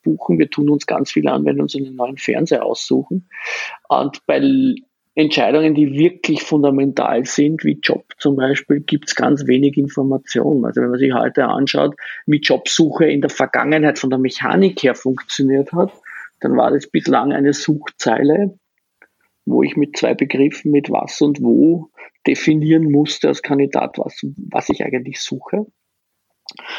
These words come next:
Ich hab dann als Entscheidungsgrundlage eine Ergebnisliste mit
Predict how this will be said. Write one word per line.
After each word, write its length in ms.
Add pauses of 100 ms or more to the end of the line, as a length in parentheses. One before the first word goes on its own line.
(140)
Ich 120
hab 300
dann 240
als 160
Entscheidungsgrundlage 1400
eine 140
Ergebnisliste 960
mit 240